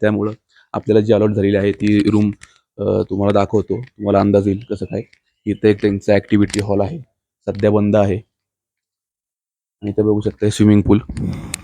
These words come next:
जास्ती खोल नाही आहे, एक बेबी टँक आहे आणि एक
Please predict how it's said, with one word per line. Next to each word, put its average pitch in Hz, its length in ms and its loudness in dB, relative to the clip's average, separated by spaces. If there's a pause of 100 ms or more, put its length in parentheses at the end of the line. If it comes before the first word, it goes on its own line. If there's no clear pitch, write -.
(1040)
जास्ती 104 340 2
खोल 110 220 4
नाही 107 200 4
आहे, 101 100 6
एक 98 100 2
बेबी 104 240 4
टँक 104 280 2
आहे 104 240 -2
आणि 101 320 -14
एक 101 80 -12